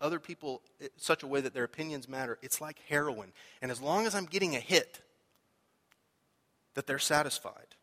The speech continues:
then I'll be satisfied. What's worse, though,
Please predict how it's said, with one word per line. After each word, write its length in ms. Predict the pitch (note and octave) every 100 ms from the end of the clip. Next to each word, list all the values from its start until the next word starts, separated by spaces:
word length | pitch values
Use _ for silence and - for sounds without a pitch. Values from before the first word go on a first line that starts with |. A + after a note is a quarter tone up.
| _ _ _ _ _ _ _ _ _ _
then 140 | B2 C3
I'll 100 | C3+
be 120 | A#2
satisfied. 500 | - F2+ - - - _ _ _ _ _ _ _ _ _ _ _ _ _ _ _ _ _
What's 220 | - - E3+
worse, 440 | E3+ A3 C#4 -
though, 460 | A#2+ G#2 - D2+